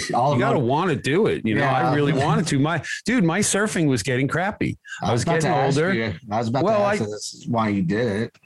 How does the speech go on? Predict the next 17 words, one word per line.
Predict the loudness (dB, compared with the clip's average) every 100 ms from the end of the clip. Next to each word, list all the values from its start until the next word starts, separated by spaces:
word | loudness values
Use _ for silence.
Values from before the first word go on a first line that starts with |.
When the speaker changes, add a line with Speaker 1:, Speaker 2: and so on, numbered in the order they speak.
| -20 _ -20 -6 -2
Speaker 2:
There | 2
you | 2 0
go. | 2 2 2
I, | 2 0
<laughs> | 0 0 0 2
I'm, | 2 0 -2 -6
I, | -8 -8 -8 -10 -12 -20 -18 -10
I'm | -4 0
obsessed | 0 0 0 0
with | 0
surfing. | -2 -2 0 0 0 0
I | 2
have | 2 0
been | 0 0
since | 0 0
I | 0
learned, | 2 2 2 2 0